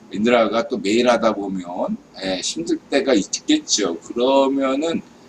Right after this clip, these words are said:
일주일에 한 번 정도는 쉴 수 있겠습니다.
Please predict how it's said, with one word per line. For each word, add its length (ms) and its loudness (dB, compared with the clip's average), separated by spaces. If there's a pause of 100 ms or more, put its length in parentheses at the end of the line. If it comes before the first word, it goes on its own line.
(120)
일주일에 520 4
한 320 0
번 320 -4
정도는 840 -6 (260)
쉴 260 2
수 200 2
있겠습니다. 680 -6